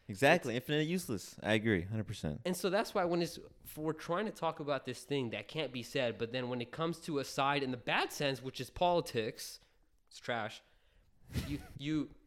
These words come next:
Speaker 2: you then get so detailed, you get all the way in the ground, you can't see the surface of the, uh,
Speaker 1: <laughs> Yeah,
Speaker 2: you know what I'm
Speaker 1: dude.
Speaker 2: saying?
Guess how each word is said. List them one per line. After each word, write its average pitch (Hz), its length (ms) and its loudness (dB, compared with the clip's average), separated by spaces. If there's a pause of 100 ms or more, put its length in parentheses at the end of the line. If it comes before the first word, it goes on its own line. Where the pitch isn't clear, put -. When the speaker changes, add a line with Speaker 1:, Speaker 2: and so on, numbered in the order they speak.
(240)
Speaker 2:
you 151 220 -4
then 190 280 4
get 147 340 -4
so 190 320 2
detailed, 156 640 -2
you 139 120 -6
get 165 160 2 (440)
all 240 240 6
the 254 80 6
way 247 80 6
in 220 80 4
the 180 60 4
ground, 175 320 4
you 156 60 0
can't 190 200 0
see - 100 -10
the 143 80 -8
surface 151 440 -2
of 120 80 0
the, 139 320 4 (120)
uh, 190 100 12
Speaker 1:
<laughs> 196 40 10
Yeah, 185 280 12
Speaker 2:
you 180 60 8
know - 20 6
what - 40 10
I'm 190 60 12
Speaker 1:
dude. 185 80 10
Speaker 2:
saying? 226 220 4